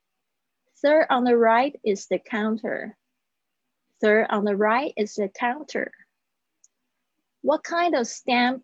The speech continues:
do you need? What kind of stamp do you need?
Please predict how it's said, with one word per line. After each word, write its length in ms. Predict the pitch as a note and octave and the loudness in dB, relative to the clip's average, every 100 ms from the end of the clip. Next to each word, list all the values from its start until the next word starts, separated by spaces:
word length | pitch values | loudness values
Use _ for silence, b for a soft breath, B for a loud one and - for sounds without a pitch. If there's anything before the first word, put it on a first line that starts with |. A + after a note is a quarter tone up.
| - | -2
do 80 | G#3 | 0
you 180 | G3 G3 | 2 2
need? 480 | G3+ G#3 F3+ - - _ _ _ _ _ _ _ _ _ - | 2 0 -2 -8 -14 _ _ _ _ _ _ _ _ _ -2
What 200 | G3+ G3+ | -2 -2
kind 340 | A3+ A3 G#3+ | -2 0 0
of 120 | G3 | -4
stamp 500 | - - G3+ G#3+ B3 - - | -6 -4 -2 -2 -4 -6 -2
do 80 | G3+ | 2
you 220 | G3+ G3+ | 2 2
need? 480 | A3+ C4 A#3 - | 0 -2 -4 -8